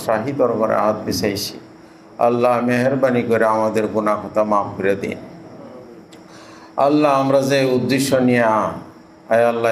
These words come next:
এতক্ষণ সময় আলোচনা শুনলাম, করলাম, আল্লাহ, আপনি মেহেরবানি করে আমাদের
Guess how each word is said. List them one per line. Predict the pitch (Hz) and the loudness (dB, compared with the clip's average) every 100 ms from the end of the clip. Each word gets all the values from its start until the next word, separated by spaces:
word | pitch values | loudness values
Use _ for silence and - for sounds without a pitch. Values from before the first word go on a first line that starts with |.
| 110 | 0
এতক্ষণ | 110 107 110 110 - | 0 -4 -2 -4 -2
সময় | 113 110 107 107 | 0 2 4 2
আলোচনা | 107 104 104 104 104 - - | -2 -6 -4 -6 -6 -14 -6
শুনলাম, | 110 107 107 107 107 | -4 0 0 0 -2
করলাম, | 113 107 107 - - - - - - - - - 123 | -2 -2 -2 -4 -6 -16 -20 -20 -20 -20 -14 -4 0
আল্লাহ, | 127 131 135 131 | 2 2 2 2
আপনি | 131 127 120 | 0 -2 0
মেহেরবানি | 113 117 120 117 113 110 113 | 0 0 0 0 0 -2 0
করে | 101 95 95 - - - - - - 110 | 0 0 -4 -10 -18 -20 -20 -20 -6 0
আমাদের | 117 123 117 | 2 2 2